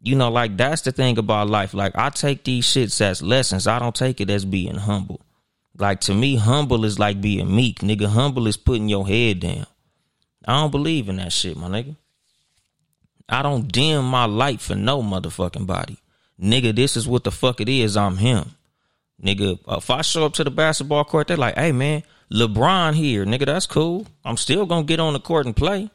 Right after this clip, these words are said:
It is what the fuck it is. Hey, nigga, everybody else on the court is in the N B A. That's cool.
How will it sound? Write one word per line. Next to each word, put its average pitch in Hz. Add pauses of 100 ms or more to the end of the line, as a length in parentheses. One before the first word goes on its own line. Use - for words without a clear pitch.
(920)
It 143
is 160
what 156
the 101
fuck 165
it 156
is. 175 (480)
Hey, 190
nigga, 170
everybody 202
else 233
on 208
the 190
court 202
is 208
in 202
the 196
N 208
B 220
A. 170
That's 107
cool. 139